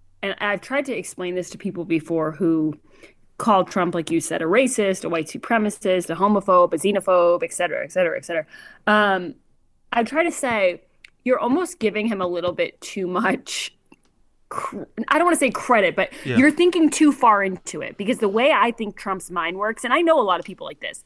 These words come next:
Speaker 1: are you nice to me? Do you say nice things about me?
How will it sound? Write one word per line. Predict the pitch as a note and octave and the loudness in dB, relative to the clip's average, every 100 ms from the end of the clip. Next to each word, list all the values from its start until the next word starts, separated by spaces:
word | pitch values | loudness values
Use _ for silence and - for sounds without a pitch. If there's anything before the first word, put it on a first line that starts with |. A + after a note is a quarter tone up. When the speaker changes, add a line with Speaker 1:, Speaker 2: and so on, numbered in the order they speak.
| _ _ _ _ | _ _ _ _
Speaker 1:
are | A3+ A3+ | 0 2
you | G#3+ | 0
nice | G#3 C4 - - | 0 -2 -4 -6
to | D4 | -2
me? | D4+ D#4 D#4+ _ _ _ _ _ _ _ _ _ - E3 - - | 0 -2 -4 _ _ _ _ _ _ _ _ _ -20 -20 -20 -12
Do | F3+ A3+ | -2 -2
you | A3+ A3 G3 | 0 -2 -2
say | - B3 | 0 0
nice | A#3+ A#3+ | 0 -4
things | B3 A#3+ G#3 | -6 -4 -2
about | A3 G#3+ - | 0 0 -2
me? | G3+ G#3 G3+ | -6 -8 -12